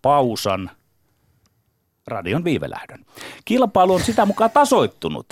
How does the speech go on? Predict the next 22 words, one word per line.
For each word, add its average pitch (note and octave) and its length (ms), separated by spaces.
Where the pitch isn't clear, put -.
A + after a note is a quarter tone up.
Lindgrenin G2 560
ja F#2 80
Sihvosen F2+ 520
kesken. C#2 460
Hieman F3+ 200
samoin E3 340
kuin D3 200
urheilusanomien C#3 840
ja C3+ 80
urheilulehden B2+ 680
eeppinen B2+ 580
molempien C3 680
lukijoita B2 460
palvelut G#2+ 580
ja C3 140
laaduntaannut B2+ 720
urheilujournalistinen G#2+ 1120
vääntö A#2 420
on D#3 100
ollut F3+ 200
viime D#3 240
vuodet B2 260